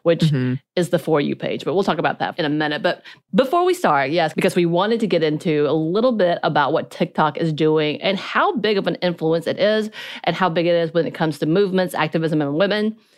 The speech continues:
Speaker 1: So, but when it comes to social media, there's a lot to talk about, and we just wanted to go ahead and let you know we're not gonna go too in-depth in some of these things,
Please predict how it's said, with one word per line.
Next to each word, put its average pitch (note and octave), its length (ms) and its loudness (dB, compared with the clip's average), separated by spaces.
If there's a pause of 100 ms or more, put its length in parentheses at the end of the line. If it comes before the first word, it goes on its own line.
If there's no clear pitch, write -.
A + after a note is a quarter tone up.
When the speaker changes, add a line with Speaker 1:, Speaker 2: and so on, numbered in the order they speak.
(240)
Speaker 1:
So, - 300 0 (920)
but G3+ 380 0 (220)
when F#3+ 140 2
it F3+ 80 0
comes F#3+ 180 2
to F#3 60 -2
social F#3 280 0
media, B3 460 0
there's C5+ 400 0 (300)
a G3+ 40 4
lot F#3+ 300 4
to F#3 60 -6
talk E3+ 260 0
about, E3 480 2
and G3+ 480 0
we G#3+ 260 0
just C#4+ 200 -2
wanted D4 160 2
to C4 60 -2
go G#3+ 120 2
ahead G3 220 2
and F3 80 0
let E3 120 0
you E3 120 -2
know A#3+ 220 2
we're C#4 280 0
not E4 180 2
gonna D4 120 0
go A3+ 180 2
too A#3+ 380 0
in-depth C#4+ 580 0
in B3+ 160 2
some C4+ 180 0
of C4 120 0
these C4 180 -2
things, C4 380 0